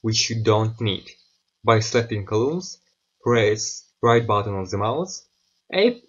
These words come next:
and press hide. Or you can add some columns here by pressing right button on the mouse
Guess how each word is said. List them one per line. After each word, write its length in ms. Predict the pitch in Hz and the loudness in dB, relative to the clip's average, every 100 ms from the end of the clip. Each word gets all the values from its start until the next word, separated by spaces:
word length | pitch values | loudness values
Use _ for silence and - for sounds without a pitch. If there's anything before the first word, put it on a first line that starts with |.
| - | -6
and 200 | 165 170 | -6 0
press 440 | 143 143 - - - _ _ - - | 0 0 -2 -8 -12 _ _ -20 -4
hide. 420 | 135 123 - - - _ _ _ _ _ _ _ _ _ _ _ _ _ _ _ _ _ _ _ _ _ _ _ _ _ _ _ _ _ _ _ _ _ _ _ _ _ _ _ _ _ _ _ - | 0 0 -2 -8 -20 _ _ _ _ _ _ _ _ _ _ _ _ _ _ _ _ _ _ _ _ _ _ _ _ _ _ _ _ _ _ _ _ _ _ _ _ _ _ _ _ _ _ _ 0
Or 160 | 151 | 2
you 80 | 156 | 2
can 220 | 156 151 - | 0 -6 -4
add 240 | 151 143 - | -4 -4 -6
some 300 | - 104 101 | -4 -4 -2
columns 460 | 117 104 95 101 | 0 2 0 -6
here 360 | - 98 87 80 | -8 -4 -4 -4
by 140 | 104 104 | -4 -4
pressing 420 | 117 110 110 107 | 0 0 0 -2
right 240 | 98 107 | 0 0
button 320 | 107 104 101 92 | 0 -4 -4 -6
on 80 | 92 | -6
the 60 | |
mouse 420 | 104 107 143 185 | -4 -4 -4 -8